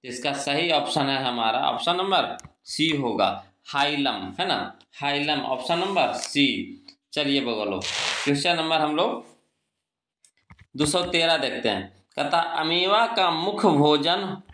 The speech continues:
हो, है ना, अमीबा का मुख्य भोजन है,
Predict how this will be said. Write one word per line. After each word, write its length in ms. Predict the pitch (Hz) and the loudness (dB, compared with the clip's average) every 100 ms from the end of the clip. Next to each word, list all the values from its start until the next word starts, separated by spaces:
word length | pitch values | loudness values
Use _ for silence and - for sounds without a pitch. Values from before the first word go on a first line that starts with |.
| - | 0
हो, 260 | 131 127 - 147 | 0 0 -4 -2
है 120 | 190 | 0
ना, 340 | 156 - - - - | 0 -2 -10 -16 -2
अमीबा 400 | 135 151 165 196 | 0 2 2 0
का 220 | 196 165 | 2 0
मुख्य 220 | 156 190 | 0 -2
भोजन 580 | 175 131 139 139 160 151 | 0 4 6 6 4 0
है, 640 | 139 147 139 104 - - | -2 0 2 0 -6 -12